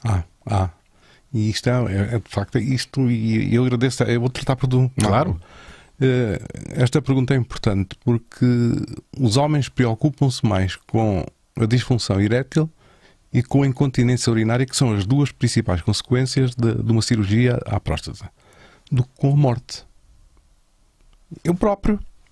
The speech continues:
Speaker 1: <laughs> eu próprio, no dia em que às oito da manhã, eh, de uma quinta-feira, o médico à minha frente olhava para uma análise e deveria estar a pensar da forma mais, mais fácil de me comunicar que eu
Speaker 2: Sim.
Speaker 1: tinha um tumor.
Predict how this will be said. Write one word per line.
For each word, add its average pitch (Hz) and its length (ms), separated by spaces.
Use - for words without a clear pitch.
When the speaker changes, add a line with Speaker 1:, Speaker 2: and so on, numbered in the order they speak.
Speaker 1:
<laughs> - 1160
eu 151 160
próprio, 131 380
no 123 60
dia 165 220
em 160 60
que 139 500
às 120 280
oito 156 200
da 139 100
manhã, 95 420
eh, 113 280
de 107 80
uma 117 120
quinta-feira, 104 840
o 113 100
médico 113 420
à 110 100
minha 110 180
frente 139 380
olhava 113 320
para 110 160
uma 104 140
análise 131 640
e 104 640
deveria 107 380
estar 113 200
a 117 40
pensar 117 340
da 131 120
forma 127 360
mais, 120 460
mais 127 200
fácil 139 380
de 127 120
me 120 80
comunicar 120 440
que 135 100
eu 101 40
Speaker 2:
Sim. 87 60
Speaker 1:
tinha 120 120
um 113 60
tumor. 87 400